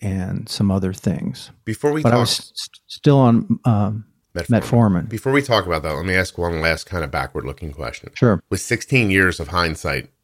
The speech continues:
Speaker 2: taking the pills, "I'm okay, I'm taking the pills."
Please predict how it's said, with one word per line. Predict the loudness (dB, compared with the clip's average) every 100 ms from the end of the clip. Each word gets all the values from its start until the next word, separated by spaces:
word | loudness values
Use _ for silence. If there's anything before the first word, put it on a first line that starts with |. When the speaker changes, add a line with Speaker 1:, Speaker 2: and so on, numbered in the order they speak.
| _ _ _ _ _ _ _ _
Speaker 2:
taking | -2 0 2
the | 0
pills, | 0 2 2 2
"I'm | -2 -4
okay, | -2 0 0
I'm | -2
taking | -2 -4 -4
the | -6
pills." | -6 -6 -6 -8